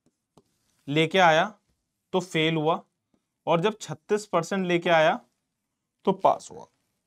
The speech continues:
तो पास हुआ। तो इन दोनों के बीच में कितनी परसेंटेज का गैप है? बताओ, इन दोनों के बीच में कितने परसेंटेज का गैप है? चार परसेंट का गैप है। ठीक हो गया, बत्तीस परसेंट लेके आया तो पास हुआ,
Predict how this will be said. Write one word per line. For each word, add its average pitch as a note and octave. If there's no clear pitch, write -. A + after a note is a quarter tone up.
तो G3
पास D3
हुआ। A2+
तो A#3
इन A#3+
दोनों F3+
के B3+
बीच G3+
में A#3+
कितनी A3
परसेंटेज G3+
का A3
गैप F#3
है? A#3
बताओ, C#3+
इन F3+
दोनों F#3
के G#3
बीच G3+
में G#3+
कितने G3+
परसेंटेज F#3+
का G3+
गैप F3+
है? A3
चार D3
परसेंट B2+
का A#2+
गैप A#2
है। -
ठीक F#3
हो G3+
गया, A3
बत्तीस E3
परसेंट G#3
लेके G3+
आया G3
तो G#3+
पास D#3+
हुआ, F3